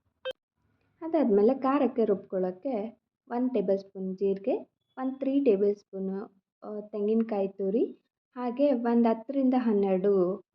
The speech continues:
ಒಣಮೆಣಸಿನ್ಕಾಯಿ, ಹಾಗೆ ಸ್ವಲ್ಪ ಬೇಳೆ, ಆ, ಒಂದು ಐದರಿಂದ ಆರು ಬೆಳ್ಳುಳ್ಳಿ, ಆ,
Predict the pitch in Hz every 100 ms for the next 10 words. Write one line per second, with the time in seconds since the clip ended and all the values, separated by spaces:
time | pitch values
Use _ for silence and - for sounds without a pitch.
0 | - 233 240 226 214 - 202 196 190 190
1 | 285 - _ _ _ _ - 269 269 269
2 | 285 226 233 - 262 262 254 226 233 254
3 | 240 202 330 - _ _ _ _ - 269
4 | 269 262 262 269 277 277 277 - - 247
5 | 254 285 294 277 254 233 233 233 208 202
6 | 262 240 190 - _ _ 240 262 269 262
7 | 226 247 208 185 226 - _ _ -